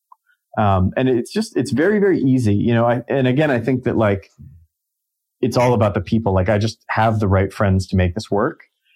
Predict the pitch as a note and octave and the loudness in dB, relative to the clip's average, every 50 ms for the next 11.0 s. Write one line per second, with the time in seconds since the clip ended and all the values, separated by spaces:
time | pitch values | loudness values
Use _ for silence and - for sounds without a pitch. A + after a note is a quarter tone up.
0 | _ _ _ - A2+ G#2+ G2+ G2 F#2 F#2 G2 - - - A2+ A#2 - - - A2+ | _ _ _ -4 -2 0 2 2 2 2 0 0 -2 -4 -4 -4 -2 -2 0 2
1 | A2 G#2+ G#2 G#2+ G#2+ G#2 G#2 - - - - _ _ _ _ _ - A#2 A2+ G#2+ | 2 4 4 4 2 2 0 -4 -10 -16 -20 _ _ _ _ _ -4 -2 0 0
2 | G#2+ A#2 C3+ C3 - - A#2 A#2 A#2 A#2 - A2+ G#2+ - A2+ G#2 G2+ G2 - - | 0 0 0 -2 -2 -2 -2 0 0 0 -2 -4 -4 -2 -2 -2 -2 -2 -2 -4
3 | - G2+ - - - - - A2+ G#2+ A2+ A2+ G#2 G2+ - F#2+ - G#2+ G#2 G2+ G2+ | -4 -4 -6 -10 -12 -4 -2 0 0 2 0 0 0 -2 -2 0 0 0 0 0
4 | - G2 F2+ F#2 F#2 F#2+ G#2 G2+ - _ _ _ _ _ _ _ _ _ _ _ | 0 0 2 2 2 0 -2 -4 -8 _ _ _ _ _ _ _ _ _ _ _
5 | - A2+ G2+ G2 F#2+ F#2+ - G#2+ G#2+ G#2+ G2 - - E3+ - - E3+ D#3 C#3+ C3+ | -4 -2 0 0 0 0 2 2 2 0 0 -2 -4 -4 -2 -2 0 0 0 0
6 | C3 B2+ A2+ A#2 - _ _ _ _ _ _ _ A#2 B2+ B2 A2+ - B2 A2+ A2+ | 0 0 -2 -4 -8 _ _ _ _ _ _ _ -2 -2 -2 0 0 -2 -2 0
7 | - C3 A#2 A2+ A2+ A2 G#2 A2+ G#2+ B2 A#2+ A2 G#2+ G2+ F#2 A2 F#2+ G#2+ G#2+ F#2 | 0 0 2 2 0 0 0 0 0 2 2 2 0 0 0 0 0 0 0 0
8 | - G2+ F#2 F#2+ G2+ G#2 A2 A2 - G#2+ G2+ F#2+ - G2 F#2+ F#2+ G#2 G#2+ G#2 F#2+ | 0 0 2 2 2 2 0 0 0 -2 -4 -2 0 0 2 2 2 2 2 2
9 | F#2+ F#2+ G2 G2+ G#2 A2+ A#2 A2+ G2+ F2+ - G#2 G2 F#2 F#2 F2 E2+ F#2+ F#2 F#2+ | 2 2 2 2 2 0 0 -2 -4 -2 -2 0 0 2 0 2 2 2 2 4
10 | G2 G#2+ A2 A#2 B2 A#2+ A#2 G#2 G2 F#2+ G2 F#2+ G2+ - - G2+ F#2+ F#2+ F#2+ - | 2 2 2 2 0 0 2 2 2 2 2 0 0 0 0 0 0 0 -2 -6